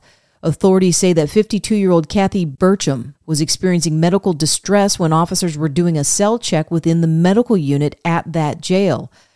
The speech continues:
Emergency medical care was given to the inmate, but to no avail. Shelby County Sheriff John Samaniego says that the Saint Clair County Sheriff will be conducting an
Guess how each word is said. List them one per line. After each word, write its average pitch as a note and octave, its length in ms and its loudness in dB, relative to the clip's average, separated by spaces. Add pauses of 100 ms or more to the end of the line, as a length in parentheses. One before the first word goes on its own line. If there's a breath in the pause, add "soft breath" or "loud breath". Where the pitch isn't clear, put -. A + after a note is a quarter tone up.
(180 soft breath)
Emergency D#3+ 440 0
medical D#3+ 340 0
care E3+ 240 -2
was D#3 160 -2
given F3+ 260 0
to G3 100 -2
the D#3 160 -2
inmate, D#3+ 340 0
but D#3 180 -4
to E3 100 -2
no D#3 260 2
avail. C#3+ 500 0 (320 soft breath)
Shelby F#3 300 4
County F3+ 260 4
Sheriff F3+ 340 2
John F#3 280 0
Samaniego F3 760 2
says D#3+ 300 0
that D#3 300 0
the D#3+ 160 0
Saint F#3+ 340 0
Clair F#3 240 2
County F3 300 0
Sheriff F3+ 420 0 (340 soft breath)
will E3 140 0
be D#3+ 140 4
conducting F3+ 520 0
an D#3+ 120 2